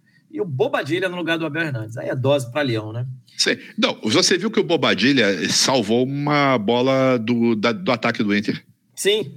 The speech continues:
Speaker 2: Ele
Speaker 1: sim.
Speaker 2: tava na área. Ou seja, Bobadilha entrou pra jogar de zagueiro.
Speaker 1: Zagueiro,
Speaker 2: Tudo
Speaker 1: pois
Speaker 2: bem.
Speaker 1: é.
Speaker 2: O Fred faz isso.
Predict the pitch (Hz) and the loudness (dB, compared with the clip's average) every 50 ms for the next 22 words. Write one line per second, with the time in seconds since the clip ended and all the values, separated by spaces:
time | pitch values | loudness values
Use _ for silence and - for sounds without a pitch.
0 | - - 104 98 - 123 117 120 131 127 131 131 127 127 131 127 107 87 82 - | -6 -2 -2 -2 0 0 0 0 0 0 2 2 2 2 2 0 0 -2 -6 -8
1 | - - - - - - 233 220 - - 233 180 110 - 85 73 - - _ _ | -14 -16 -16 -12 -6 -2 -2 0 2 2 2 0 0 -2 -4 -8 -8 -14 _ _
2 | _ - 98 104 110 190 208 185 185 175 135 135 196 220 220 214 208 208 214 - | _ -12 -6 0 0 2 2 2 0 -2 -2 -2 0 2 2 2 0 -2 -4 -4
3 | - 202 196 - - 139 165 185 170 170 - 120 113 101 104 104 101 117 139 143 | -4 -4 -4 -4 -4 -2 -2 -2 -4 -4 -2 -2 -2 0 0 -2 0 0 0 0
4 | 113 104 143 208 - - - - - 76 71 - 120 120 - - - - - 143 | 0 -2 -2 -2 -4 -6 -8 -6 -4 -2 0 0 2 0 0 -2 -6 -12 -8 -4
5 | 160 143 127 139 143 220 262 247 202 165 175 143 - 131 - - _ _ - 165 | -4 -2 0 2 2 2 2 0 0 0 -2 -2 -2 -4 -12 -14 _ _ -4 -4
6 | 165 - - 226 240 233 - 120 123 - - 127 113 104 92 104 110 90 78 - | -2 -2 0 0 2 0 0 -2 -4 -6 -2 -2 -2 0 0 0 0 0 0 -2
7 | - - | -6 -10